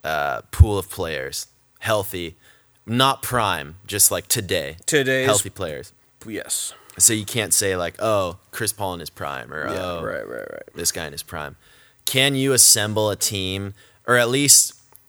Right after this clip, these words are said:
Speaker 1: for the sake of not taking up a ton of time, at least, like, a top six that could take down the Dream Team top six?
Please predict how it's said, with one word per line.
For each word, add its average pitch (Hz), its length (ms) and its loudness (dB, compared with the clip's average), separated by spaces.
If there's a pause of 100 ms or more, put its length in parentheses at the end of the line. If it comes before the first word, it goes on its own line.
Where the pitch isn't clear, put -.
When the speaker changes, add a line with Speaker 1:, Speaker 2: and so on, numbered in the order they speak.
Speaker 1:
for 123 160 0
the 113 60 0
sake 117 260 6
of 110 80 -2
not 101 180 0
taking 98 300 -4
up 90 120 -6
a - 20 -14
ton 95 240 -6
of 82 80 -6
time, 82 480 -4 (500)
at 110 160 2
least, 113 260 0
like, 107 180 -2
a 92 60 0
top - 400 -2
six - 760 4 (720)
that 95 240 -2
could 104 160 -6
take 92 280 -2
down 87 260 -2
the 82 60 -8
Dream 82 320 -10
Team 69 400 -12
top - 240 -8
six? - 480 -6